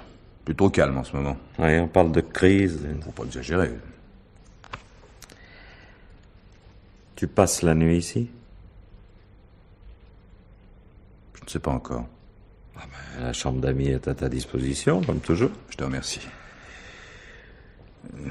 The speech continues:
Speaker 1: nous verrons tout à l'heure, ça dépendra.
Speaker 2: De quoi ?
Speaker 1: De toi. En fait, c'est toi qui décideras si je dois rester.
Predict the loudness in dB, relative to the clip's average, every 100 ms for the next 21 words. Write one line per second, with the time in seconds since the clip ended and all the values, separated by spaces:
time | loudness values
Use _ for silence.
0 | -14 -2 2 4 4 2 0 2 0 -2
1 | -4 -6 -4 -4 -6 -6 -12 -16 -20 -20
2 | -20 -20 -20 -20 -20 -20 -20 -14 -10 -8
3 | 0 0 0 -8 -18 -10 -8 -6 -6 -8
4 | -14 -20 -20 -20 -20 -20 -20 -20 -20 -20
5 | -20 -20 -20 -12 -8 -4 -4 -6 -20 -20
6 | -20 -20 -20 -20 -20 -20 -20 -20 -20 -20
7 | -20 -16 -4 -2 0 -2 -4 -6 -6 -8
8 | -10 -10 -12 -14 -16